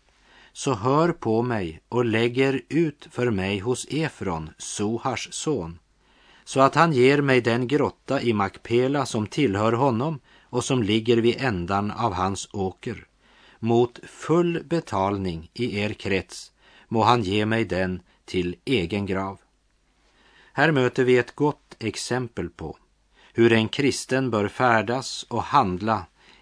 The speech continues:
i förhållande till dem som står utanför. Även om det är sant att evangeliet gör en människa oberoende av denna världens barn,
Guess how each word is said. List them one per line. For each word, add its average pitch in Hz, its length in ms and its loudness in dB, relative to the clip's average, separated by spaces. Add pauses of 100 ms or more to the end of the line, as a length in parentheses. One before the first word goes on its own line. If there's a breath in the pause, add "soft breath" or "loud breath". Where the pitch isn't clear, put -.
(140 soft breath)
i 147 140 -2
förhållande 113 640 2
till 135 160 0
dem 98 240 0
som 113 240 -6
står 92 480 -4
utanför. 120 680 -6 (1000 soft breath)
Även 180 360 2
om 151 120 2
det 165 160 2
är 127 60 0
sant 110 520 -2
att - 320 -8
evangeliet 113 760 2
gör 101 240 2
en 117 160 0
människa 107 440 0
oberoende 113 1040 -2 (100)
av 113 200 0
denna 101 280 0
världens 85 580 -8
barn, 87 400 -8